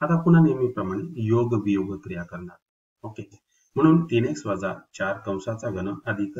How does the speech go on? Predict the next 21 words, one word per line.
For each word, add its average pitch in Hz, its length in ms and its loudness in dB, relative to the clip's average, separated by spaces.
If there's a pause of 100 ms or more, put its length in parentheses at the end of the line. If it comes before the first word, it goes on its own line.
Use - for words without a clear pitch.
(160)
एक्स 123 260 -8
अधिक 98 260 -8
एक 95 180 -10
कंसाचा 95 440 -8
घन 92 180 -10 (180)
अधिक 87 220 -12 (920)
छेद 160 240 2
मिळवणार 87 400 -4 (260)
तीन 107 140 0
एक्स - 300 -6
वजा 92 220 -8
चार - 320 -14
कंसाचा 101 420 -8
घन 95 200 -6 (300)
वजा 90 280 -10 (1080)
एक्स 151 240 0
अधिक 147 240 0
एक - 200 -4 (220)
कंसाचा 98 420 -8
घन. 127 180 -8 (460)
पुन्हा 165 180 8